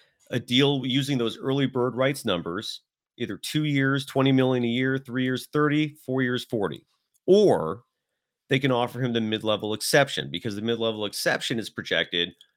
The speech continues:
it's not finalized yet, but it's projected, uh, to nearly double from what it was last year at five million. This year it's expected to be ten million.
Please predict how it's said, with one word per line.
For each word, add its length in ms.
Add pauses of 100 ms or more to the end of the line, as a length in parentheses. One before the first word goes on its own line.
it's 160
not 160
finalized 580
yet, 220
but 80
it's 80
projected, 760 (460)
uh, 220
to 240 (200)
nearly 480
double 460
from 160
what 140
it 60
was 260
last 340
year 140
at 120
five 320
million. 480 (460)
This 240
year 140
it's 100
expected 400
to 80
be 400
ten 340
million. 380